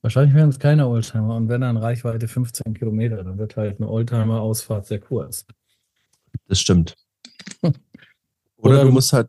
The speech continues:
Speaker 2: mehr
Speaker 1: Anhänger mit
Speaker 2: Ladestationen.
Speaker 1: Aggregat. Nee,
Speaker 2: Oder
Speaker 1: Anhänger mit Stromaggregat.
Speaker 2: Oder mehr Ladestationen hinstellen. Alle hundert Meter eine Ladestation.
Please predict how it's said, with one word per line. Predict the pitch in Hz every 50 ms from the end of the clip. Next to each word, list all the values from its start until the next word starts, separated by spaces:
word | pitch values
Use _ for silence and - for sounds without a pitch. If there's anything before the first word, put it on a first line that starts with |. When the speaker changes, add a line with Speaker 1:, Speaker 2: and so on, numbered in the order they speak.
| _ _ _
Speaker 2:
mehr | 104 123
Speaker 1:
Anhänger | 156 156 156 151 147 139
mit | 131 131 -
Speaker 2:
Ladestationen. | 117 98 127 135 131 98 90 90 92
Speaker 1:
Aggregat. | 110 110 113 110 107 - - _ - _ _
Nee, | 123 117 113 110
Speaker 2:
Oder | 101 101
Speaker 1:
Anhänger | - 123 120 113 113 107 104
mit | 104 101 - _ _ _ _ _
Stromaggregat. | _ - - - 113 113 110 104 - - 107 104 110 101 101 101 - _ _ _ _ _ _ _ _
Speaker 2:
Oder | - 107 117 113
mehr | 113 110 110
Ladestationen | 104 104 104 107 107 - - 95 87 - 87 85 80 80
hinstellen. | 82 82 - - 82 80 80 82 - - - -
Alle | 87 92 101 104
hundert | 98 101 98 92 - -
Meter | 92 92 - 101
eine | 92 90 85
Ladestation. | 90 92 90 90 - - - - - - - - 170